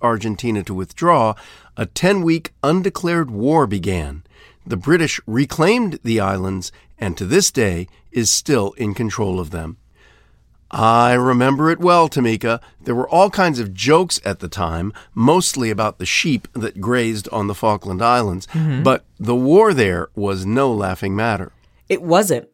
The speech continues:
Speaker 2: And as we know, war never is. Murray, it's rare we talk about it on Question of the Day, but with every war, the most important question asked is,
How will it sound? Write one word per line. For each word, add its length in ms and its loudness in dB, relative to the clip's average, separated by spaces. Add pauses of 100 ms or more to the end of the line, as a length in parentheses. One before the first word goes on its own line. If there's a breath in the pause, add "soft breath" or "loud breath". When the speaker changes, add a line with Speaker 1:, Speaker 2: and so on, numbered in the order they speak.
Speaker 2:
And 520 -2
as 240 2
we 120 -2
know, 460 4
war 580 0
never 480 -6
is. 360 -10 (340 loud breath)
Murray, 420 6
it's 220 2
rare 280 4
we 120 4
talk 320 2
about 300 -2
it 80 -8
on 200 -8
Question 400 -6
of 120 -10
the 80 -8
Day, 340 0 (320 loud breath)
but 140 4
with 220 2
every 440 2
war, 320 4
the 140 0
most 260 2
important 480 -2
question 600 -6
asked 480 -2
is, 480 -6